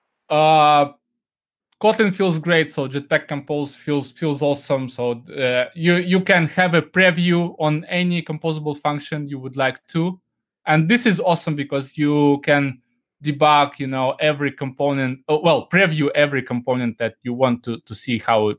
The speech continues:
how it looks like, at least. So this is great. Uh, I don't remember such a capability for React Native, and I think Flutter, I'm not sure what, what happens with the preview there, but, uh, the preview,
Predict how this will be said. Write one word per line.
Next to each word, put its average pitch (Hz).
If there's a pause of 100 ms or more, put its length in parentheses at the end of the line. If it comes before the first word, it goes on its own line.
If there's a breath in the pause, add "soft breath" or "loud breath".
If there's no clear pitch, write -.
how 123
it 117
looks 143
like, - (600)
at -
least. - (580)
So 110
this 151
is -
great. 101 (560)
Uh, 117
I 147
don't 202
remember 233
such 196
a 185
capability 170
for 143
React 135
Native, 143
and 147
I 151
think 175
Flutter, 170 (340)
I'm 160
not 190
sure 208
what, 180
what 175
happens 180
with 156
the 147
preview 175
there, 113
but, 127 (160)
uh, 135 (400)
the 175
preview, 254